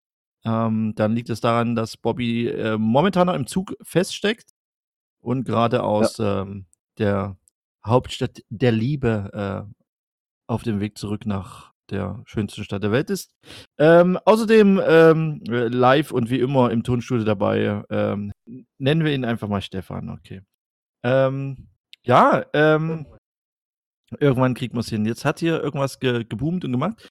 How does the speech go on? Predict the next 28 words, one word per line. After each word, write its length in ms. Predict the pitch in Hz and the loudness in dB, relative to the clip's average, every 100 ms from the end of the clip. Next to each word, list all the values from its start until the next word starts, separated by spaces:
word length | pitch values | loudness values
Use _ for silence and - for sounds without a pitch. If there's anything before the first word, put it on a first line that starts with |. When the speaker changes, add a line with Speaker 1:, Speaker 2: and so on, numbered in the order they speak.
| _ _ _ | _ _ _
Speaker 1:
Ähm, 340 | 127 139 147 - | -2 0 -2 -8
ich 160 | - 170 | -4 0
hab, 160 | 165 | 0
ähm, 440 | 104 151 156 156 143 | 0 -2 0 -2 -4
neulich 360 | 156 202 202 | -4 -4 -4
so 100 | 185 | -4
ein 100 | 165 | -4
paar 200 | 160 156 | -2 -2
andere, 460 | 143 180 165 147 135 | -2 -4 0 0 -2
ähm, 520 | 123 127 127 131 131 127 _ _ _ _ _ _ _ _ _ _ | -2 -2 -2 -6 -8 -12 _ _ _ _ _ _ _ _ _ _
Podcasts 760 | - 165 - - 143 156 - - _ | 2 2 0 -2 0 0 -6 -18 _
in 220 | 139 147 | -6 -4
mich 300 | 139 127 - | -4 -4 -4
aufge-, 640 | 123 156 - 120 120 117 - _ _ _ | -2 -2 -2 0 2 -2 -6 _ _ _
aufgesogen 840 | 127 - 113 107 127 147 175 196 - _ _ _ _ - | -4 -2 -6 0 0 0 -2 -4 -8 _ _ _ _ -6
und 60 | |
hab 100 | 117 | -2
festgestellt, 500 | 151 156 139 143 135 | 0 -2 -2 -2 -2
dass 240 | 127 - 113 | -4 -6 -4
relativ 420 | 123 147 143 127 | -4 -2 -6 -10
viele, 600 | - 151 175 175 165 - | -8 -4 0 2 0 0
äh, 340 | 127 131 135 | 0 0 0
mitten 320 | 131 117 139 147 | -4 -6 -4 -6
im 120 | 123 | -2
Postka-, 580 | 139 147 - 131 135 139 | 0 -2 -6 -4 -2 -4
oh, 200 | 90 - | -8 -10
im 220 | - - - | -10 -10 -4
Postkast-, 600 | - 120 - - 113 - | -4 -4 -8 -10 -10 -12